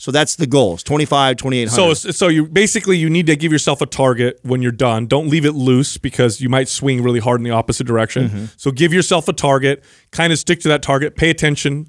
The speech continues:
Speaker 2: to how you feel, right?
Speaker 1: Yes.
Speaker 2: You, you're gonna gain some water weight. That's totally normal. My body, uh, you know, everybody's different, by the way. My body can fluctuate in water like you have no, it's insane. I mean, I could go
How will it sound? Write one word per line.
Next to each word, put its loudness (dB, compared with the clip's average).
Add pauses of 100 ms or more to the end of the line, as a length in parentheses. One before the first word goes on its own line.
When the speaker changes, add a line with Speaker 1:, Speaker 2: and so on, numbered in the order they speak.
Speaker 2:
to 0
how 2
you -2
feel, 0
right? 0
Speaker 1:
Yes. -12
Speaker 2:
You, -6
you're -4
gonna 2
gain 2
some -4
water 2
weight. 2
That's -8
totally -2
normal. -4
My 2
body, 0
uh, -6
you -4
know, -6 (100)
everybody's 0
different, -2
by 0
the 2
way. 0 (400)
My 0
body 0
can -4
fluctuate -2
in -8
water 0
like -4
you -6
have -6
no, 2
it's -6
insane. -2
I -8
mean, 0
I 0
could -2
go 2